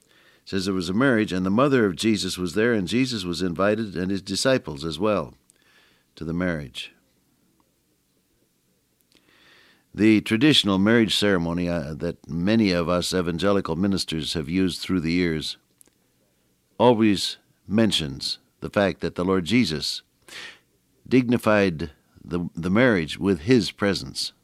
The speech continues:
The fact that the Lord Jesus went to a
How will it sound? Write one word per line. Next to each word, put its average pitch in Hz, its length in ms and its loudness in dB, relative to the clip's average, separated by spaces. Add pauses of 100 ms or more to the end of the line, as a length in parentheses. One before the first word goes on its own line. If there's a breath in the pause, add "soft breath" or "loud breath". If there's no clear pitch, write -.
(1300)
The 87 140 -8
fact 127 240 4
that 95 140 -2
the 110 100 2
Lord 113 220 6
Jesus 95 440 4
went 107 500 0
to 98 280 2
a 80 320 -2